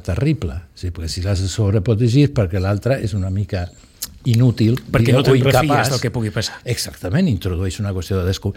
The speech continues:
Speaker 1: és a dir, que té una cosa agressiva, molt
Speaker 2: Encara que,
Speaker 1: important.
Speaker 2: encara que no ho sembli, eh?
Speaker 1: Exactament, per això et dic que és com complexa
Speaker 2: Sí.
Speaker 1: i, i d'analitzar i de veure, però té una dimensió agressiva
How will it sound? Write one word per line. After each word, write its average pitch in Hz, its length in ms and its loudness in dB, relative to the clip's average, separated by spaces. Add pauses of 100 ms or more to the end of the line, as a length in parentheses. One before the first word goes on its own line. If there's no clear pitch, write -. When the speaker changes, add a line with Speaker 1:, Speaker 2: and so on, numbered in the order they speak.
(200)
Speaker 1:
és 135 100 -2
a 165 80 2
dir, 156 80 2
que 117 120 0
té 160 120 -2
una 165 140 2
cosa 151 240 0
agressiva, 90 640 0 (1500)
molt 175 220 6
Speaker 2:
Encara 98 80 2
que, 147 80 -2
Speaker 1:
important. - 260 -2
Speaker 2:
encara 123 220 0
que 120 80 -4
no 110 80 -4
ho 101 40 -4
sembli, 107 340 -4
eh? - 60 -2
Speaker 1:
Exactament, 110 460 2
per 104 100 0
això 113 140 0
et 92 60 -4
dic 127 140 0
que 101 40 -4
és 92 80 -4
com 98 160 -4
complexa 104 720 -2
Speaker 2:
Sí. 107 180 0
Speaker 1:
i, 107 120 -4
i 117 40 0
d'analitzar 107 640 2
i 104 60 2
de 101 100 2
veure, 110 240 0
però - 260 -4
té - 120 2
una 147 240 2
dimensió 92 440 -2
agressiva 117 600 -2